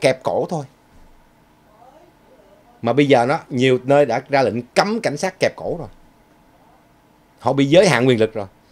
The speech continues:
Thì đừng nói tới chuyện móc súng. Mà không có móc súng, không có dùng vũ khí trấn áp, thì làm sao trấn áp được những tên mà cuồng điên đốt phá, cướp phá đây? Do đó cảnh sát họ bị giới hạn rất nhiều.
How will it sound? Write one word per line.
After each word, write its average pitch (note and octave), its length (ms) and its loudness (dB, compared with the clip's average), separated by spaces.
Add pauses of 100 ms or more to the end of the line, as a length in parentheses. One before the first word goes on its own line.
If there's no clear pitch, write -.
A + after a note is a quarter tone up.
Thì C#3+ 100 4
đừng B2+ 160 4
nói C#3+ 120 0
tới F3+ 100 0
chuyện A2+ 200 -2
móc C3 140 -10
súng. F3 160 -4 (760)
Mà A2+ 140 0
không G3 380 0
có F3+ 220 2 (100)
móc F#3+ 220 -2
súng, G3 440 -2
không F3 280 -2
có E3+ 100 -2
dùng A#2+ 280 -2
vũ A2 160 -2
khí F3 280 -4
trấn A3+ 180 8
áp, A3 220 4 (1000)
thì C#3+ 120 6
làm C#3 200 0
sao D3+ 240 0
trấn F#3+ 140 4
áp G3 180 0
được D#3 140 -4
những C3+ 160 -6
tên D3+ 260 0
mà B2 160 -4
cuồng B2+ 280 -2
điên D3 300 -2
đốt F#3+ 220 6 (220)
phá, F3+ 420 -2 (100)
cướp C4 260 -2
phá G3 220 2
đây? F#3+ 140 -2 (2500)
Do D#3+ 100 6
đó F3 160 8
cảnh D3 320 -4
sát F#3 300 -4
họ A2 80 -4
bị A#2 140 -4
giới D#3 260 4
hạn A#2 220 -6
rất E3 200 -12
nhiều. F#2+ 160 -8